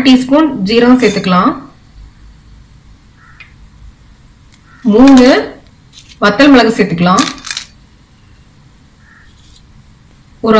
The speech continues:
அஞ்சாறு கருவேப்பிலை சேர்த்துக்கலாம். ரெண்டு சின்ன சைஸ் ஏலக்காய் சேர்த்துக்கலாம். ரெண்டு கிராம்பு சேர்த்துக்கலாம். ஒரு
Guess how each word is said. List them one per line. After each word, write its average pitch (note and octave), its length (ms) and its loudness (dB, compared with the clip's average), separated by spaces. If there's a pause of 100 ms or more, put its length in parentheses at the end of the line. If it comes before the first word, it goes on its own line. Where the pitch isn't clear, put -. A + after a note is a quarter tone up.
அஞ்சாறு A3+ 480 2 (460)
கருவேப்பிலை A#3+ 440 2
சேர்த்துக்கலாம். F#3+ 480 -4 (3000)
ரெண்டு B3 240 4 (120)
சின்ன B3 120 4 (120)
சைஸ் A3+ 280 -2 (440)
ஏலக்காய் A#3+ 340 0
சேர்த்துக்கலாம். F#3 480 -4 (3000)
ரெண்டு A#3 320 2 (500)
கிராம்பு A#3+ 400 4
சேர்த்துக்கலாம். G3 500 0 (2750)
ஒரு A#3 120 2